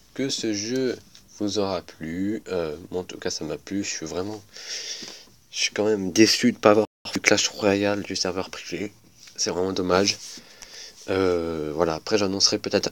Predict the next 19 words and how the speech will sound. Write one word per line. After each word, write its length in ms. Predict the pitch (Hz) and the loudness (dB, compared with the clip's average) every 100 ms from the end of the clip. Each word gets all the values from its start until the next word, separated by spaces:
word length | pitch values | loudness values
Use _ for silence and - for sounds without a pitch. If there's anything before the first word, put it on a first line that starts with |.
| - | -4
un 120 | 87 | -8
petit 240 | - 101 | -6 -6
truc, 420 | - - 107 - | -6 -6 -6 -2
euh, 80 | 90 | -2
si 160 | 85 85 | -2 -2
on 240 | 85 80 | -4 -4
arrive 300 | 85 87 87 | -6 -6 -6
à 340 | 85 73 - - | -6 -6 -10 -10
savoir, 680 | - - 90 82 95 98 87 | -8 -4 -4 -4 -4 -4 -6
un 60 | |
petit, 200 | 82 87 85 _ | -8 -8 -10 _
petite 180 | - 104 | -8 -4
surprise 400 | - - 98 92 | -4 -4 -4 -4
vu 100 | 87 | -6
que 100 | 87 | -10
je 80 | - | -2
pars 160 | 87 | 0
en 60 | 85 | 0
Espagne. 420 | 87 - 87 98 | -4 -6 -8 -10